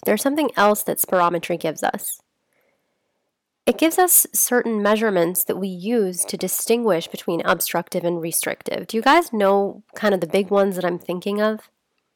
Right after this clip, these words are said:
So I'm thinking of F E V one and F V C. Do you know what F E V one stands for? It's the forced expiratory volume in one second. So that tells us how much volume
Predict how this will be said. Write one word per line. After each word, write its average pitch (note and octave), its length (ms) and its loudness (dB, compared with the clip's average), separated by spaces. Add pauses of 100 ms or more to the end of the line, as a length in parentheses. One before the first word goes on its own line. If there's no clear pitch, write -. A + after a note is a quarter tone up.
(600)
So B3+ 140 0
I'm B3+ 60 -2
thinking F4 280 4
of A3+ 140 2 (100)
F G#3 220 0
E B3+ 100 -2
V A#3+ 160 -2
one F3 420 0
and F#3 220 -4
F - 220 0
V F3+ 160 -8
C. - 320 -2 (880)
Do A3+ 80 -4
you A#3 80 2
know C4+ 120 4
what E4+ 220 2
F A3 180 0
E A3+ 120 0
V G#3 160 -2
one G3 260 2
stands G#3+ 400 0
for? A3+ 400 0 (1900)
It's - 180 -4
the G#3+ 140 -4
forced D#4+ 640 2
expiratory A3+ 760 0
volume E3 580 -2
in F3 220 -4
one F3+ 320 0
second. - 560 -6 (400)
So - 140 -6
that G#3 180 4
tells A#3 220 0
us G3+ 120 -2
how - 280 0
much D4+ 200 0
volume F#3+ 640 2